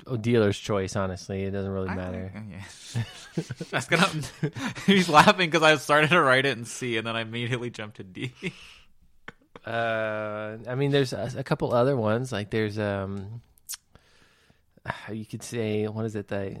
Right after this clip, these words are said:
Speaker 2: You
Speaker 1: the
Speaker 2: know what I
Speaker 1: veggie scramble or whatever? But, eh.
Speaker 2: Omelet.
Speaker 1: Omelet?
Speaker 2: Yeah.
Speaker 1: That's, that's A or B. A or B tier.
Speaker 2: I'll put it in, I'll put it in A tier.
Speaker 1: Yeah,
Speaker 2: That's good.
Speaker 1: 'cause
Speaker 2: Omelet is good.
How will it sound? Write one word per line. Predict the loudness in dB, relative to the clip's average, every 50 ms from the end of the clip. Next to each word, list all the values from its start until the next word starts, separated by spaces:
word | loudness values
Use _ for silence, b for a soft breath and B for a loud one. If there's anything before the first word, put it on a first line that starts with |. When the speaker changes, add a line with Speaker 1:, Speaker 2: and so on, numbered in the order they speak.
| -12 -8
Speaker 2:
You | -2
Speaker 1:
the | 2
Speaker 2:
know | 2
what | 4 4
I | 6 4 4
Speaker 1:
veggie | 4 2 0 0 0 -2 -2 -4 -6 -10 -14 -14
scramble | -14 -6 -2 0 0 2 2 0 0 0 2
or | 0 0 0
whatever? | 0 0 0 0 0 0 0 0 -2 -4 -6 -10 -12 _ _
But, | -8 -8 -6 -8 -10 -12 -14
eh. | -6 -4
Speaker 2:
Omelet. | -2 -2 -2 -4 -6 -8 -10 -12 -14 -18 _ _ _ _ _ _ _ _ _ _
Speaker 1:
Omelet? | 4 4 6 6 6 4 2 2 -4 _ _ _
Speaker 2:
Yeah. | -10 -10 0
Speaker 1:
That's, | 2 2 2 2 0
that's | -2 -2 -2 -2 -4 -8 -4
A | -2 0 0 0
or | 0
B. | 0 0 0 0 0 -2 -4 -8 _ _ _ _ _ _ -10 -6
A | -4 -2
or | -2 -2
B | 0 -2 -2 -4
tier. | -4 -4 -4 -2 -2 -2 -4 -8 -12 _ _ _ -20
Speaker 2:
I'll | -20 -20 -20 _
put | -20 -20 -20
it | -20 -20 _ _ -20
in, | -18 -16 -16 -16 -16 -18 -20 -20 _ _ _ _
I'll | -18 -18
put | -16 -18 -16
it | -16
in | -16 -16 -16 -16
A | -18 -20 _ _ _
tier. | -20 -20 -18 -16 -14
Speaker 1:
Yeah, | -14 -14
Speaker 2:
That's | -14 -14
good. | -16 -6
Speaker 1:
'cause | -4 -2 -2 -2
Speaker 2:
Omelet | -4 -8 -8 -10 -10 -12
is | -14 -16 -20
good. | _ -20 -20 -20 -20 -20 -20 _ _ _ -16 -16